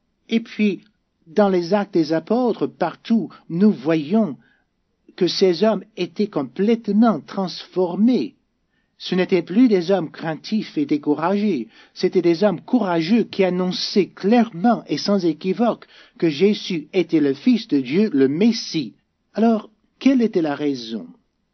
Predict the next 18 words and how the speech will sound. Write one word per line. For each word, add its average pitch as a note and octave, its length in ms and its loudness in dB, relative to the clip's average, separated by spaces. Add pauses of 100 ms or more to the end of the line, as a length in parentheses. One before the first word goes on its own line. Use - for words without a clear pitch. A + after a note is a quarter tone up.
(200)
pour C#3 100 0
la C3 120 -2
transformation C3 1080 -8 (420)
de A#2 60 -12
ces A2 320 -8
hommes ? F#2 300 -12 (1900)
Je - 160 -4
pense A#3+ 320 0
qu'elle F#3 160 0
se E3+ 120 -2
trouve E3 480 -2 (280)
dans D3+ 200 -2
l'évangile D#3+ 1000 0
de C3 240 -2
Jean, D#3 380 -4 (560)
au D3 80 -4
chapitre F#3 560 -2
vingt, E3 320 -2